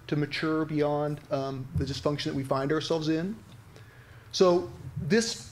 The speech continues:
this talk, this presentation I'm gonna give you is participatory in the sense that I'm gonna keep it as short as I can, you know, less than forty minutes,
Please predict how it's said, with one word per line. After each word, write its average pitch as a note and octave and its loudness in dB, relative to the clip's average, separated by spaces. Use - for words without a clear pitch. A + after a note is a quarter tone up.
this F3+ 2
talk, F#3 0
this E3 -10
presentation F#3 -2
I'm D3 -2
gonna C3 0
give B2+ 0
you C#3 -2
is B3 -2
participatory B2 -2
in E3+ 2
the E3 6
sense E3+ 2
that D3 4
I'm E3+ 4
gonna E3 2
keep F3+ -2
it D3 2
as B2+ 0
short D3+ 0
as B2+ 0
I C3 2
can, B2 -2
you D3 -4
know, B2 -2
less C#3+ 0
than D3 -4
forty C#3 0
minutes, B2 -2